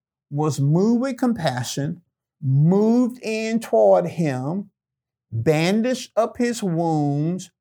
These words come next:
poured in oil as a medicine for his wounds, put him on his own horse or mule,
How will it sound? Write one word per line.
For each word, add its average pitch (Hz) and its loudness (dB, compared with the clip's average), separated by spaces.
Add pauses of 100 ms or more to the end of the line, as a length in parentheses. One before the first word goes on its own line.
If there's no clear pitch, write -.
(140)
poured 208 2
in 226 -2 (120)
oil 196 4
as 196 2
a 202 0
medicine 190 0
for 165 0
his 170 -4
wounds, 135 -2 (400)
put 247 0
him 247 0
on 208 2
his 135 0 (160)
own 233 2
horse 180 -2 (140)
or 156 2
mule, 175 0